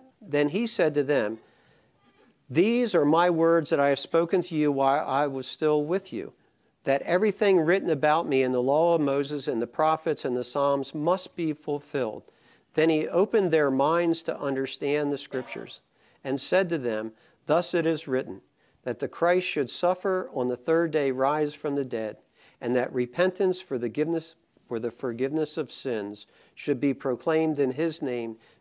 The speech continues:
to all nations, beginning from Jerusalem. You are witnesses of these things, and behold, I am sending the promise of my Father upon you, but stay in the city until you are clothed with power on high."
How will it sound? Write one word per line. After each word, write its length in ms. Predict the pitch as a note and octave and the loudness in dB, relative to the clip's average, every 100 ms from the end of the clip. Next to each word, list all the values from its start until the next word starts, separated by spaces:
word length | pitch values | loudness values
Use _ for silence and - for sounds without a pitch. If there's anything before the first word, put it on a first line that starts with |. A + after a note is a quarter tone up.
| - | -16
to 100 | - | -12
all 300 | - D#3 E3 | -2 0 2
nations, 640 | C#3+ B2+ B2 B2 A2+ A2 _ _ _ - | 2 0 -2 -6 -8 -10 _ _ _ -8
beginning 420 | A2+ C3 C#3+ C#3 | -2 2 2 0
from 300 | - C3+ C3 | -2 -4 -4
Jerusalem. 640 | B2 A2+ A2 - A#2 B2 _ _ _ _ _ _ _ _ | -4 -4 -6 -10 -16 -18 _ _ _ _ _ _ _ _
You 400 | C3 E3 F#3 F#3 | 0 4 6 6
are 120 | C3+ | 4
witnesses 640 | C3 E3+ G3 F3 - D#3+ | 2 0 0 -2 -4 -4
of 140 | D#3 C3+ | -6 -4
these 300 | D3 C#3+ - | -4 -4 -6
things, 440 | C3 A#2 G#2+ G#2+ _ _ - | -8 -6 -8 -14 _ _ -8
and 140 | B2 | -4
behold, 500 | C3 - D#3 C#3 A#2 | -4 -2 0 0 -2
I 140 | A#2+ B2+ | -4 -4
am 180 | B2 | -2
sending 680 | B2 - D#3+ E3+ F3+ F3 F3 - _ - | -4 -4 0 0 0 -2 -4 -8 _ -14
the 80 | |
promise 480 | A#2+ D#3 D3+ D#3+ D3+ | -4 0 2 0 -2
of 120 | D3+ | -4
my 160 | C#3 B2+ | -2 -4
Father 520 | B2+ D3 D3+ D#3 D#3 | -2 0 2 2 0
upon 400 | D3+ C#3 B2 A#2 | 0 -4 -4 -4
you, 180 | G#2+ G#2+ _ _ _ _ _ | -8 -12 _ _ _ _ _
but 160 | A#2 | -12
stay 300 | - - C3+ | -8 0 2
in 80 | D3 | 2
the 80 | D3 | 0
city 480 | - C#3 A#2+ A#2 A2 _ | -2 -2 -2 -4 -8 _
until 360 | A#2 - B2 A#2 | -12 -6 -4 -2
you 160 | A#2 | -2
are 80 | A2+ | -4
clothed 420 | - C3 B2 A#2+ | -6 -2 -2 -2
with 180 | C3 A#2+ | -8 -10
power 380 | - A#2+ A#2+ A2 | -8 -4 -4 -4
on 160 | G#2+ | -6
high." 360 | A2 A2 G#2 | -8 -10 -12